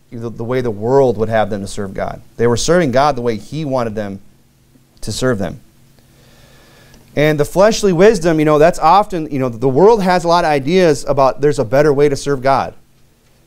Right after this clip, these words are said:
You know, and even churches, we start to, people can start to think of ways of saying, "Well,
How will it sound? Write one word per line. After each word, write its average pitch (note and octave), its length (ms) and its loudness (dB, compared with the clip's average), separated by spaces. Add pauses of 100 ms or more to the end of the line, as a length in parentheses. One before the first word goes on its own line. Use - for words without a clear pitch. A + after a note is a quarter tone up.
(380)
You C3 80 -4
know, D3 140 2
and D#3+ 100 2
even G#3+ 220 2
churches, F3 440 -2
we D#3 120 -6
start D#3+ 300 0
to, C3+ 120 0
people E3+ 380 -6
can D3+ 100 -6
start D3 200 0
to B2+ 60 -4
think D3+ 280 -4
of C3 100 0
ways C3 360 0
of G#2+ 180 0
saying, A#2 240 -2
"Well, A#2 340 2